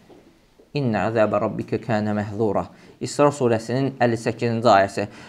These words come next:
Allah Taala deyir ki, Allah Taala deyir ki, "De, Allahdan başqa ilah güman etdiklərinizi çağırın. Onlar bəlanı sizdən nə uzaqlaşdırmağa,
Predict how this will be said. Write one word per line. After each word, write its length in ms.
Allah 240
Taala 260
deyir 180
ki, 380
Allah 240
Taala 240
deyir 140
ki, 200
"De, 320
Allahdan 640
başqa 600
ilah 400
güman 400
etdiklərinizi 880
çağırın. 440
Onlar 500
bəlanı 720
sizdən 760
nə 160
uzaqlaşdırmağa, 1600